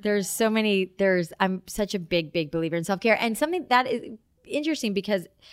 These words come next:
I would say the first, like, three to four years, I didn't allow myself that, you know, I was like, work, work, work, kids, kids, kids. And I didn't allow myself that time that I needed and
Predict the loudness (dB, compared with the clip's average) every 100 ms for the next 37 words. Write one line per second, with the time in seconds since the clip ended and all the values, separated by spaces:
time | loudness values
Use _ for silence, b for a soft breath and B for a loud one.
0 | b 4 4 4 2 2 2 2 2 2
1 | -2 -2 -12 b b -8 0 2 2 2
2 | 2 4 4 4 2 -2 -6 -4 -4 2
3 | 4 4 2 -4 -2 -4 -2 -2 -2 -4
4 | -2 2 2 2 0 0 0 0 0 4
5 | 4 4 2 2 0 -2 0 -4 2 2
6 | 2 0 -16 B B -4 -2 0 0 0
7 | -2 -2 2 4 4 4 0 2 4 4
8 | 0 -8 _ _ _ _ _ -4 4 6
9 | 4 2 _ _ -12 -2 4 4 4 2
10 | 2 2 4 4 2 0 -8 -10